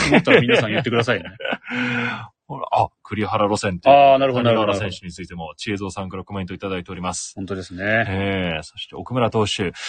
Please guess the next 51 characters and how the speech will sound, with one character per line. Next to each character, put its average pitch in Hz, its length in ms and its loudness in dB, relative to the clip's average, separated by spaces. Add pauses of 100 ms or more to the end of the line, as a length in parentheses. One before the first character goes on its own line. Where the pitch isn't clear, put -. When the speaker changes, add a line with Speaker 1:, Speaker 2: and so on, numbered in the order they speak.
(140)
Speaker 2:
な 127 120 2
ん 135 120 -2
と 120 100 -10
か 113 240 4 (180)
結 - 220 -4
果 131 100 2
残 123 220 0
し - 140 -8
て 123 240 -2
生 113 80 -4
き 151 120 -4
残 147 220 0
っ 147 60 -4
て - 120 -8
ほ 127 140 0
し 160 160 4
い 127 60 2
と 87 140 -4
い 80 100 -6
う 73 60 -14
鳥 101 220 -6
越 101 120 -2
ユ 98 100 -4
ニ 101 80 -6
さ 95 160 -8
ん 90 40 -8
か 92 80 -10
ら 87 60 -4
も 87 200 -8 (120)
Speaker 1:
う - 40 -4
ん。 - 20 0
は 95 60 -4
い。 - 40 -14 (240)
Speaker 2:
メ 87 120 -6
ッ - 20 -4
セ 85 140 -8
ー 80 40 -8
ジ 80 100 -8
い 78 40 -12
た 98 80 -10
だ 95 140 -2
い 90 40 -6
て 95 60 -4
お 95 40 -2
り 104 40 -2
ま 117 160 6
す。 - 160 -4
Speaker 1:
も 110 60 -4
ち 143 100 -2
ろ 127 60 2
ん。 - 60 -10